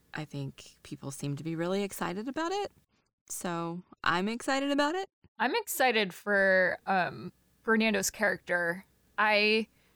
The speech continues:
Speaker 2: I really like the idea that, and I,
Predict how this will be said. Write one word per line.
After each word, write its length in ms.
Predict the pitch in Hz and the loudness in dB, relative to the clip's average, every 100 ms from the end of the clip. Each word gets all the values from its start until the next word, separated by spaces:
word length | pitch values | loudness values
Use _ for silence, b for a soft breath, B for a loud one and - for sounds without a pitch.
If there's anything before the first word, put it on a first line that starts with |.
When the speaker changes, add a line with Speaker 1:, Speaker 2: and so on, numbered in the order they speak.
| - | 0
Speaker 2:
I 60 | 277 | 0
really 460 | 254 254 302 285 | 2 2 4 2
like 420 | 254 220 208 214 - | 4 4 4 0 -2
the 140 | 226 | 2
idea 960 | 208 185 180 185 190 175 170 170 165 - - 180 | 4 2 -2 0 4 4 4 2 0 -6 -10 -2
that, 340 | 202 196 175 - - | 2 2 0 -6 -6
and 120 | |
I, 60 | 196 | -2